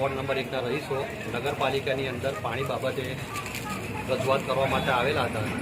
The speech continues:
પરંતુ અહીંયા પ્રમુખશ્રી ના હોય, ચીફ ઓફિસર પણ ના હોય, વોર્ડ નંબર એકના સદસ્ય જસુભાઈ રાઠોડ જે ઉપપ્રમુખ છે,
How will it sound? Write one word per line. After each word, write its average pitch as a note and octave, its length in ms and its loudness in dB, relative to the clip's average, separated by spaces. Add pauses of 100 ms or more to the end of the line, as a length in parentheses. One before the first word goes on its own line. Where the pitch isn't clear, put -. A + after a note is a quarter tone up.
(380)
પરંતુ C#3+ 380 2 (560)
અહીંયા C#3+ 340 4 (360)
પ્રમુખશ્રી - 540 2
ના D3+ 140 6
હોય, D3+ 180 4 (440)
ચીફ C#3 240 0
ઓફિસર D3+ 320 0
પણ D3+ 200 0
ના D3 160 2
હોય, C#3 180 4 (680)
વોર્ડ C#3 200 2
નંબર D3 320 2
એકના D3+ 300 2 (460)
સદસ્ય C#3 420 2
જસુભાઈ C#3 460 2
રાઠોડ C#3 340 2
જે D3 140 6
ઉપપ્રમુખ C#3+ 420 -2
છે, C3+ 120 4